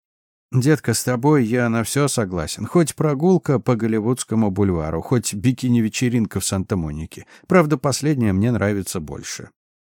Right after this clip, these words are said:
Я как бы невзначай провёл пальцами по шее и плечу девушки.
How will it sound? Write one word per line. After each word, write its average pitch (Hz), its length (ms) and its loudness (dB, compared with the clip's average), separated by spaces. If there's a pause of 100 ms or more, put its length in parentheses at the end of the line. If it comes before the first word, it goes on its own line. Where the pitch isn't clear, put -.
(420)
Я 139 260 6
как 151 220 0
бы 135 100 4
невзначай 120 560 0
провёл 110 380 0
пальцами 110 480 0
по 95 160 -2
шее 127 360 0
и 107 200 -2
плечу 101 440 -2
девушки. - 640 -10